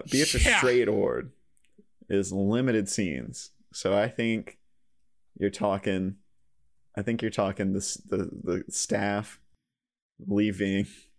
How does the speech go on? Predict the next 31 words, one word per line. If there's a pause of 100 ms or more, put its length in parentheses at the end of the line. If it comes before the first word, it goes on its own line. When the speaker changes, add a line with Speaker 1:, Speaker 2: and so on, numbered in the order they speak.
(640)
Speaker 1:
and (100)
Speaker 2:
<laughs>
Speaker 1:
any
of
the, (380)
uh,
any
of
the, (100)
the,
like,
blackmail
s-, (340)
blackmail
support
staff
that
show
Speaker 2:
Yeah,
Speaker 1:
up.
Speaker 2:
yeah,
yeah. (300)
Yeah,
like,
so
d-,
does
Yvette
count
in
that,